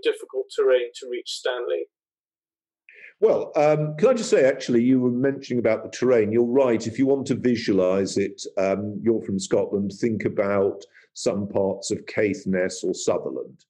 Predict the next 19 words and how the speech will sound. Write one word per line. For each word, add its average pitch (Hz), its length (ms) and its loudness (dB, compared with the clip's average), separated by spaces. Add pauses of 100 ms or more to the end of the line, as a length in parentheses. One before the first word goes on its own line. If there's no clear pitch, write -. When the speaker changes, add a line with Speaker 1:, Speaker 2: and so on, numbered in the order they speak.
(140)
Speaker 2:
all 90 120 0
right? 143 320 -2 (100)
Uh, 107 240 2
except 135 420 -2 (100)
off-road. 110 760 2
So, 101 400 2 (200)
you 123 80 2
know, 92 200 0 (360)
so, 117 460 4 (280)
uh, 113 240 0
difficult 165 460 0
terrain, 113 840 2
certain - 300 -2
amount 101 300 -4
of 82 80 -16
waterlogging, 98 1120 0
rocky 101 380 -2
soil, 90 600 2 (140)
unpleasant. - 800 -4